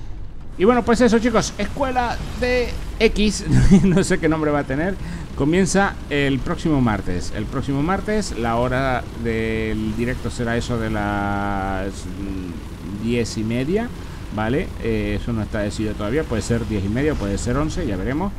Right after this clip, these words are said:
Y vamos a tratar de que sean episodios más cortos, no van a durar una hora como antes, eh, esperamos que duren una media hora o así. Y...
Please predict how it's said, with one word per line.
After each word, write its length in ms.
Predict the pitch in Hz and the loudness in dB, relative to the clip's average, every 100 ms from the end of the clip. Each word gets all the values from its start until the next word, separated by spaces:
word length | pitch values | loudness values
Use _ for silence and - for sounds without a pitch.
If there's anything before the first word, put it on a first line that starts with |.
| - - - - - - - - - - - - | -8 -8 -8 -8 -8 -8 -8 -8 -8 -8 -8 -4
Y 260 | 233 254 | -2 0
vamos 280 | 233 214 220 | -2 0 2
a 60 | 202 | 2
tratar 220 | 202 202 | 2 0
de 80 | 196 | 0
que 60 | |
sean 140 | 185 190 | -2 -2
episodios 460 | 175 180 202 185 | -2 -2 2 2
más 140 | 180 170 | 2 0
cortos, 420 | - 190 185 165 | 0 0 0 -2
no 340 | 175 180 180 | 0 0 0
van 220 | 170 175 170 | -2 -2 0
a 60 | |
durar 260 | 156 160 165 | 0 0 0
una 200 | 160 160 | 0 0
hora 180 | 160 151 | 0 -2
como 200 | 151 160 | -2 -2
antes, 220 | 160 143 | -2 0
eh, 240 | 143 143 | 0 0
esperamos 360 | 131 143 147 143 | -2 -2 -2 -2
que 60 | |
duren 220 | 135 143 139 | 0 0 0
una 180 | 135 | 0
media 340 | 127 127 123 175 | 0 0 -2 -2
hora 600 | 240 226 220 214 202 123 | -2 -2 -4 -4 -4 -4
o 160 | 127 | -2
así. 280 | 131 131 - | -2 -2 0
Y... 1200 | 220 214 214 - - 139 135 131 123 117 110 98 | 0 2 0 -2 -6 -2 0 2 0 0 -2 -2